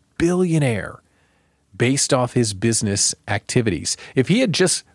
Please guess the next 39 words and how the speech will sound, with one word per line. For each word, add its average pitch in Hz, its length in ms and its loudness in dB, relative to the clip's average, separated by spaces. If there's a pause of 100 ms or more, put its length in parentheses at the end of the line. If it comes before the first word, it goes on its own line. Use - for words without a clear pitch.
relied 117 400 2
on 123 100 0
his 104 160 0
concert 131 400 0
ticket 110 260 0
sales 98 480 0 (260)
and 127 120 2
his 95 140 0
royalties, 101 720 0
he - 180 2
wouldn't 120 460 0
be 135 160 4
a 101 80 2
billionaire. 104 580 0 (400)
But 151 140 0
he 175 200 0
knew 151 280 0
what 240 220 0
he 196 220 -2
was 190 180 0
selling, 190 600 -2 (800)
and 139 140 0
he 156 140 0
sold 170 440 2
it 185 200 0
over 143 340 0
and 135 140 -4
over. 123 480 0 (800)
And 117 100 -2
do 117 60 0
you 127 40 0
know 143 120 0
what 165 80 0
he 175 60 0
sold? 123 540 0 (840)
Think 175 140 -2
about 165 220 0
Jimmy 147 200 0
Buffett. 117 360 -4